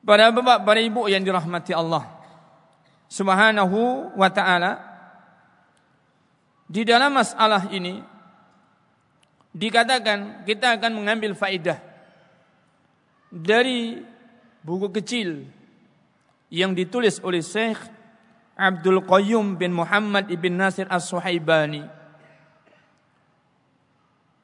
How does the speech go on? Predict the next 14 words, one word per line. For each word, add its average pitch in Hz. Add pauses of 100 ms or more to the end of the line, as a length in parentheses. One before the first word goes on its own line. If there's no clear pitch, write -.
(120)
yaitu 220 (1120)
yang 196
di-, 185
beliau 226
memberikan 196
judul 214
pada 190
buku 185
ini 208
Ta'zimus 185
Sunnah, 139 (880)
pengagungan 175
terhadap 165 (320)
sunnah. 127